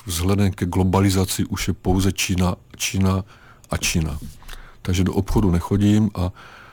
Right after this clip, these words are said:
vzhledem k tomu, že jsme už jediná firma výrobní v republice, tak se na hodiny chodím dívat do svého obchodu.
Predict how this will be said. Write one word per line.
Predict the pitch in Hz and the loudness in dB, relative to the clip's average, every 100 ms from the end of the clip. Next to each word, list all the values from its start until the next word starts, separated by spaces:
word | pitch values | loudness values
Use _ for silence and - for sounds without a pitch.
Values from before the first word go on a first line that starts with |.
| - | -10
vzhledem | 92 98 101 107 | -2 2 4 2
k | |
tomu, | 98 107 104 | 0 0 2
že | 101 | 0
jsme | 92 113 | -2 -2
už | - 95 - | -2 -4 -2
jediná | 98 98 107 107 104 | 0 2 2 4 0
firma | 98 104 95 104 | -2 -6 -2 -2
výrobní | 95 98 98 101 | 0 0 0 0
v | 92 | 0
republice, | 92 - 92 98 - 98 98 - - - - - - | -2 -4 -4 -2 0 0 0 -6 -14 -14 -18 -16 -12
tak | 95 | -6
se | - | 0
na | 101 | 2
hodiny | 95 98 98 | 4 4 2
chodím | 92 - 92 95 | 0 0 0 2
dívat | 92 92 | 2 2
do | 87 | 0
svého | - 90 85 | -2 -2 -4
obchodu. | 80 - 76 | -4 -8 -8